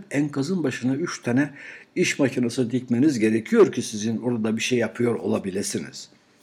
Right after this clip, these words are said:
On sekiz bin tane iş makinesi ediyor. Bunun hani müdahale araçları hariç.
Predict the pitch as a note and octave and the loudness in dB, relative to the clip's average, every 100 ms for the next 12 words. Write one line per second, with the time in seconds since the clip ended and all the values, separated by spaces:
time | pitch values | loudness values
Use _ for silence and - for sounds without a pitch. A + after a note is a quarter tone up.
0 | - C3 G#3+ G3+ D#3+ - F#3 D3+ D#3+ D3+ | -2 4 6 6 2 0 -2 0 0 2
1 | D#3 D#3 C3+ C#3+ C3 A#2+ A#2+ - A#2 E2+ | 2 2 2 0 -2 -2 -4 -2 -2 -4
2 | - - - - B2+ C#3+ C3 C3 A#2+ C3 | -8 -16 -14 -2 4 4 6 4 4 4
3 | A#2+ B2+ C#3 B2+ C3 - E3+ D#3 A#2+ B2 | 4 6 4 4 2 2 4 4 4 2
4 | B2+ - - | 2 0 -12